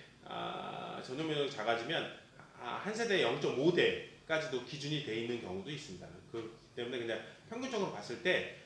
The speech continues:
아, 그냥 주택이라고 하면 일 세대에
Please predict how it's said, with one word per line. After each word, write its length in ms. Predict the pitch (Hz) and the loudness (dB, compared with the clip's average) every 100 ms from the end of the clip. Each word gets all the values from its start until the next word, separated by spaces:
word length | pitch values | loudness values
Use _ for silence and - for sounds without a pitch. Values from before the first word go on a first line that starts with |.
| - | -14
아, 480 | - 104 104 92 - - | -6 -4 -2 -4 -8 -4
그냥 160 | 127 | -4
주택이라고 440 | - - 180 151 131 | -4 2 4 4 2
하면 420 | 165 190 165 - | 0 2 2 0
일 80 | 180 | 0
세대에 680 | 202 151 123 123 95 - | 0 0 2 0 -2 -8